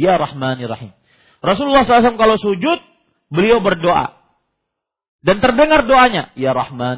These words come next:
ya Rahim, ya Rahman, ya Rahim." Orang-orang musyrik mengatakan, "Hadza yaz'umu annahu yad'u wahidan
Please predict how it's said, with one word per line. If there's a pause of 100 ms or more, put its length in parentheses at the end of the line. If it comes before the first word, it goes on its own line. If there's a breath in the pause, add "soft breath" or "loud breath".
ya
Rahim,
ya
Rahman,
ya
Rahim." (560)
Orang-orang
musyrik
mengatakan, (160)
"Hadza
yaz'umu
annahu
yad'u
wahidan